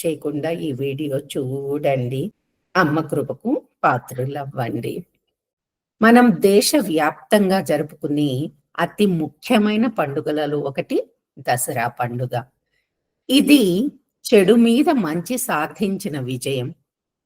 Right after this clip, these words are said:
ఆ విజయాన్ని మనం విజయదశమిగా పదవ రోజు ఘనంగా జరుపుకుంటూ ఉంటాము. కానీ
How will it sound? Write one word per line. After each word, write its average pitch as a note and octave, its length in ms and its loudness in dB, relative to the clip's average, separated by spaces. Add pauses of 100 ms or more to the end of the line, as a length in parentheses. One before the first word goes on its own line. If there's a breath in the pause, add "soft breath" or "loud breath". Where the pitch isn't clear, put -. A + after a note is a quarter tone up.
(260)
ఆ B3+ 240 6
విజయాన్ని A3 600 0
మనం G3+ 340 0
విజయదశమిగా F3+ 880 -4 (140)
పదవ C#3+ 280 -4
రోజు E3 500 -6 (180)
ఘనంగా D3 500 -4
జరుపుకుంటూ C3+ 720 -8
ఉంటాము. B2+ 540 -12 (840)
కానీ C4 360 4